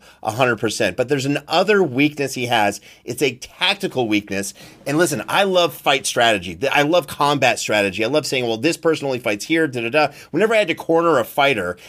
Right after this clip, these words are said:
and review, uh, footage, video footage of their opponent, I said, "Okay, so where do they go? How do they do this?" And whatever. And Peter Quill, A K A Star-Lord, has a similar tendency. See, here's the thing. He's got the element gun. He's got all this great tech,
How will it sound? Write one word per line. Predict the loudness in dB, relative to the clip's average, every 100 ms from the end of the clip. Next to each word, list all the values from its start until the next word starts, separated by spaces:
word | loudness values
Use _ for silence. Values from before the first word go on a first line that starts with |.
| -4
and | -2 0
review, | 0 0 0 -2 -4
uh, | 2 2
footage, | 0 0 0 0 -6 -2
video | 2 2
footage | 2 -2 -2
of | -2 0
their | 2
opponent, | 0 0 0 0 -2 -14 -16
I | -4
said, | -2
"Okay, | -2 -4
so | -4
where | 0 0
do | 2
they | 0
go? | 2 0
How | 2 -2
do |
they | -2
do | -2
this?" | -2 -2
And | -2
whatever. | -2 0 -2 -8 -20 -4
And | -4 -4
Peter | -8 -4 -2 -2
Quill, | -2 0
A | 0
K | -2 -8
A |
Star-Lord, | -4 -2 0 -2 -4 -20 -16
has | -2 2 2 0
a | -4
similar | -2 0 0
tendency. | -2 -2 -2 -4 -6
See, | -6 -2
here's | -2 -2
the |
thing. | -2 0 0
He's | -2
got | -2 0
the | 2
element | 2 0 0
gun. | 0 -2 -12 -8
He's | 0
got | 0
all |
this | 0
great | 0 -2
tech, | 0 0 0